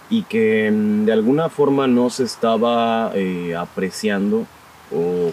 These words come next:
considerando de la manera en que tenía que hacerse, y había un crecimiento inmobiliario muy, muy acelerado.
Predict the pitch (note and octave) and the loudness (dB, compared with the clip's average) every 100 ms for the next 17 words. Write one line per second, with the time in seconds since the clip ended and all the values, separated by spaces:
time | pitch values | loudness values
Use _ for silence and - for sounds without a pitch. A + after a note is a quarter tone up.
0 | - F#2+ F2+ F#2+ F#2 F#2+ G#2 G#2+ A2+ G#2+ | -4 -6 -4 -2 0 0 0 2 2 2
1 | - F#2+ G2 G2 G2 F#2+ F#2+ G2+ G#2+ G#2 | -2 -6 -4 0 0 0 0 -2 -2 -2
2 | F2+ F#2+ G2+ A2 G#2 B2 F2 A2 B2 - | -2 -4 -2 -4 0 -2 -2 -6 -8 -12
3 | - - - - G#2 G#2+ G#2+ G2+ A#2 A2+ | -20 -20 -20 -4 2 4 4 2 4 4
4 | A2+ A2 A#2 A2 G2 G2+ G#2 A2 G#2 F#2 | 2 0 -2 0 0 0 0 0 0 0
5 | F2+ F#2+ G#2 G#2 G2 A2+ D3 A2 G#2+ C#3 | 0 2 2 2 2 2 0 0 2 2
6 | A#2+ - E2 E2 G2 G#2+ B2 | 2 -2 -4 -2 0 0 0